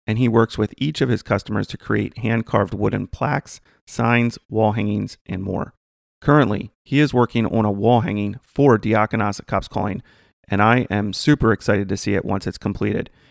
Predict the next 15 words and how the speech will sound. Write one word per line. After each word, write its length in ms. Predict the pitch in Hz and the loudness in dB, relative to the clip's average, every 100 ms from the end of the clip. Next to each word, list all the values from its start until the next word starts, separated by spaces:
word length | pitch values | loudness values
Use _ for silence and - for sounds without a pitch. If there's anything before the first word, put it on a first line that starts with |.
| _ - | _ -4
He's 240 | 135 123 | -2 4
worked 240 | 131 123 | 4 6
with 160 | 120 120 | 2 2
me 160 | 123 117 | 2 2
to 80 | |
meet 240 | 113 113 - | 2 0 -2
the 80 | 110 | -6
style, 500 | - 113 107 95 87 | -2 0 0 0 -4
the 140 | 110 | -8
colors, 460 | - 117 107 90 - | 0 0 0 -4 -4
the 120 | 107 | -4
print, 380 | - 120 107 - _ _ - | 0 0 0 -4 _ _ -6
and 140 | 117 | -2
the 60 | 147 | -2
frame 440 | - 131 104 98 | 0 0 0 -2